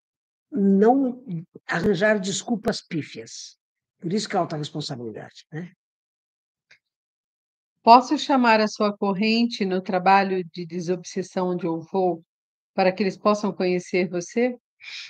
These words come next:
Speaker 1: Poder pode, mas pra quê mesmo? Você tem uma egrégora que trabalha lá pra me conhecer? Quem te fala que eles já não me conhecem, né? Mas,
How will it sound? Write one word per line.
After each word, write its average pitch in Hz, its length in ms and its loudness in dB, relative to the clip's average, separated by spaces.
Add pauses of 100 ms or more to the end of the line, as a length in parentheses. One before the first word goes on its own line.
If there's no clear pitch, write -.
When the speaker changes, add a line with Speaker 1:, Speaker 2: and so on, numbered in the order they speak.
(220)
Speaker 1:
Poder 180 360 6
pode, 185 360 2
mas 156 140 0
pra 165 180 -2
quê 185 140 0
mesmo? 170 400 2 (720)
Você - 160 -4
tem - 240 0
uma 285 120 8
egrégora 180 520 4
que - 80 -12
trabalha 185 540 6
lá 196 140 6
pra 196 120 2
me 190 140 0
conhecer? 185 560 2 (260)
Quem 320 140 0
te - 100 -6
fala 240 240 6
que 220 100 2
eles 180 100 0
já 185 80 2
não 180 80 4
me 170 100 0
conhecem, 123 540 -4
né? 170 260 -4 (920)
Mas, - 280 -4